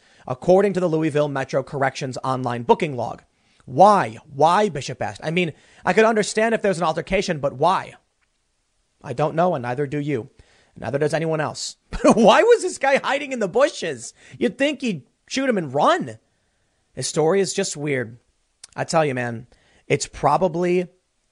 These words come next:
it, it's, it's probably as simple as a crazy guy did a crazy thing.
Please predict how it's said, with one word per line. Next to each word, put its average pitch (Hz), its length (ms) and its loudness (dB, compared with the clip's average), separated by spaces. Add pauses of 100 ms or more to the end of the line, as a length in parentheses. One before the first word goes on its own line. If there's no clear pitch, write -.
it, 147 220 -4
it's, 180 240 -10
it's 180 160 -6
probably 233 480 -2
as - 120 -2
simple 160 360 -4
as 143 100 -4
a 123 60 -10
crazy 180 480 -4
guy 131 400 -4 (600)
did 165 180 2
a 170 60 4
crazy 131 500 -4
thing. 104 340 -10